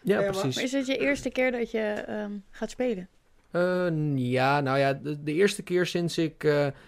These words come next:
Speaker 1: sinds lange tijd in ieder geval. Ik weet, ik
Speaker 3: Ja.
Speaker 1: heb, ik heb vroeger op middelbare school nog wat, eh, ook wel wat speldingetjes gedaan. Maar dat is ook ongeveer wel de laatste keer. Dus dat was wel, eh, de gok die ze bij Skilla hebben genomen bij mij. Want dat zei ik inderdaad tijdens de auditie. En ik zag ze voor mij denken van, "Oeh, ik weet niet,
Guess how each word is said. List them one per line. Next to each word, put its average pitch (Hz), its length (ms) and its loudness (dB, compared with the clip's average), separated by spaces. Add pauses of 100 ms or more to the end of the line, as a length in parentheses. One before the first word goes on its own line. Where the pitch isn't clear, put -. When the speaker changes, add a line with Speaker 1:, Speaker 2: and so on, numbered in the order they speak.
(300)
Speaker 1:
sinds 156 260 -2
lange 170 280 6
tijd 104 280 -4
in 113 60 -10
ieder 113 180 -6
geval. 110 340 -4
Ik 117 80 -6
weet, 120 180 -2
ik 123 100 0
Speaker 3:
Ja. 226 60 -2
Speaker 1:
heb, 139 140 2
ik 135 180 -4
heb - 220 -2
vroeger 160 320 2
op 143 80 2
middelbare 135 300 2
school 151 220 4
nog 147 140 0
wat, 139 200 -2
eh, 131 300 2
ook 131 120 0
wel 127 120 0
wat 123 140 -4
speldingetjes 139 580 0
gedaan. 120 420 -2 (140)
Maar 113 120 -2
dat 123 100 0
is 135 80 -4
ook 143 80 -6
ongeveer 139 200 -2
wel 131 100 0
de 127 60 -2
laatste 123 320 -2
keer. - 280 -8 (300)
Dus - 80 -6
dat 147 160 4
was 139 140 2
wel, 127 400 4
eh, 120 300 0 (460)
de - 80 -2
gok 160 260 4
die 147 100 0
ze 131 100 -4
bij 120 100 -4
Skilla 151 300 2
hebben 117 180 0
genomen 110 420 -2
bij 113 80 -4
mij. 110 220 -4
Want 123 140 -6
dat 120 140 -4
zei 151 200 2
ik 131 60 0
inderdaad 117 240 -2
tijdens 120 220 -2
de 117 60 0
auditie. 123 280 -4
En 110 60 -4
ik 110 60 -8
zag 120 120 -6
ze - 100 -12
voor - 140 -8
mij 110 100 -4
denken 113 260 -6
van, 113 200 -12 (340)
"Oeh, 160 100 -14 (520)
ik - 60 -12
weet 127 160 0
niet, 131 100 0